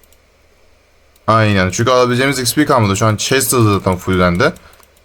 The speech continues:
Dediğim gibi abi çok tilt oldum şu maç. Yemin ediyorum çok tilt oldum ya. Çok fena tilt oldum ya. Evet bu videoyu burada bırakıyordum. Aslında videonun devamı da var. Yarım saatlik,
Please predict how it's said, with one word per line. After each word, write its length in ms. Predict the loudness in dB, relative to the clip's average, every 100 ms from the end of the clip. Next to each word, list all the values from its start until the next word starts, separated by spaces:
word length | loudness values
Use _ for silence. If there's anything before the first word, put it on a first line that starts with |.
| _ _ _
Dediğim 640 | 0 2 4 4 4 0
gibi 300 | -4 -2 0
abi 420 | 0 2 2 2 -4
çok 320 | -2 -4 -4
tilt 280 | 0 0 2
oldum 260 | 4 4
şu 120 | 2
maç. 260 | 0 0 -2
Yemin 220 | 0 2
ediyorum 220 | 2 0 -2
çok 240 | -4 -4
tilt 220 | -8 -4
oldum 340 | -2 -2 -2 -2
ya. 240 | -2 -4 -6 -14 0
Çok 180 | 0 2
fena 360 | 0 2 2
tilt 240 | 2 0 2
oldum 320 | 2 2 2
ya. 360 | 2 2 2 0 -4 -6 0
Evet 340 | 4 2 2
bu 140 | 2
videoyu 560 | 4 6 6 6 6 4 2
burada 440 | 4 4 4 4
bırakıyordum. 540 | 2 2 0 2 0 -4 -14 -20 -20 -20 -20 -20 -4
Aslında 440 | -2 0 0 0
videonun 320 | 0 2 2
devamı 300 | 4 2 4
da 120 | 2 4
var. 120 | 2
Yarım 240 | 2 0
saatlik, 320 | 0 0 -2